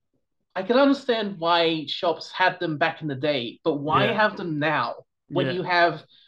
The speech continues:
Speaker 1: models that will do the same thing, or you can
Speaker 2: Yeah.
Speaker 1: have online shops and that sort of stuff?
Speaker 2: Yeah.
Speaker 1: Uh, I really do not like them at all. I
Speaker 2: <laughs> Yeah.
Speaker 1: think they're terrified. And
Speaker 2: Yeah.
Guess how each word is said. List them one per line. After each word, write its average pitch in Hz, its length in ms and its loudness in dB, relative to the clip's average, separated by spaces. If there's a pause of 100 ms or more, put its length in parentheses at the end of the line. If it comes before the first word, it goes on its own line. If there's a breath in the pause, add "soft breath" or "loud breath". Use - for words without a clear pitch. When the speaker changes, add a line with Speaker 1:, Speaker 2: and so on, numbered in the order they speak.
(200 soft breath)
Speaker 1:
models 185 460 0
that 185 160 2
will 165 240 -2
do 170 320 0
the 156 80 -8
same 156 340 -2
thing, 196 520 0
or 165 160 0
you 165 140 -4
can 165 120 -4
Speaker 2:
Yeah. 151 100 -2
Speaker 1:
have 151 340 2
online 160 440 -2
shops - 540 0
and 170 100 -4
that 156 160 -6
sort 139 240 -6
of - 40 -18
stuff? 165 320 2 (280 soft breath)
Speaker 2:
Yeah. 127 200 -2 (200)
Speaker 1:
Uh, 147 280 2
I 175 280 0 (580)
really 202 540 -4
do 233 160 2
not 202 180 4
like 196 280 0
them 269 200 2
at 175 160 2
all. 180 240 4
I 202 80 8
Speaker 2:
<laughs> - 20 10
Yeah. 202 80 2
Speaker 1:
think - 180 -4
they're 160 220 -4
terrified. 269 640 4
And 180 300 2
Speaker 2:
Yeah. 151 240 0